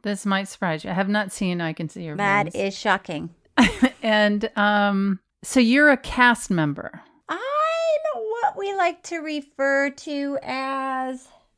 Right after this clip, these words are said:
Speaker 2: oh, what do they call us?
Speaker 1: The star?
Speaker 2: N-, no, like a, sort of a detective.
Speaker 1: Oh. <laughs>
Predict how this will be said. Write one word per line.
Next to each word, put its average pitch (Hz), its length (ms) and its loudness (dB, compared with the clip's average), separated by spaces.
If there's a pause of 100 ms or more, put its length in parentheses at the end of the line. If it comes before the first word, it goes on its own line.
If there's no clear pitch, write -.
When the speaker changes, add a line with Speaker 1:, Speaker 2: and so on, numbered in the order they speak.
(460)
Speaker 2:
oh, 240 160 -16
what 226 200 -16
do 226 80 -16
they 208 100 -12
call 190 360 -12
us? - 320 -16 (200)
Speaker 1:
The 180 140 -2
star? 180 680 -2
Speaker 2:
N-, 370 140 -6 (100)
no, 220 240 2 (400)
like 262 280 2
a, 175 460 -4 (420)
sort 233 340 -8
of 214 100 -2
a 202 100 2
detective. - 1000 -6 (880)
Speaker 1:
Oh. 220 500 -10 (1080)
<laughs> 214 100 0